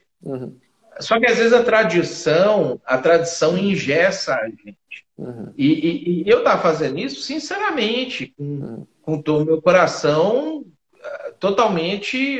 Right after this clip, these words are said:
Speaker 2: fiel a Deus, eu queria agradar o Senhor, e,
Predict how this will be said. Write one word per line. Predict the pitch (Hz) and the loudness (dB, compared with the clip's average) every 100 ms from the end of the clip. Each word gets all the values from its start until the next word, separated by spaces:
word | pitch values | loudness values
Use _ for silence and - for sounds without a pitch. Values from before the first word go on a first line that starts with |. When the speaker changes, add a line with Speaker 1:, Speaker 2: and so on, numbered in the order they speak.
| - - | -4 -6
Speaker 2:
fiel | - 156 160 185 | -2 2 4 4
a | |
Deus, | 143 120 123 151 202 220 139 | 2 -2 -4 -2 0 -2 -4
eu | 139 139 | -6 -8
queria | - 131 156 | -10 -4 -2
agradar | 165 156 135 135 151 | 2 2 2 2 0
o | |
Senhor, | 165 151 131 110 117 170 208 196 | 0 -6 -8 -4 -2 0 0 -2
e, | 139 139 135 | -2 -2 -2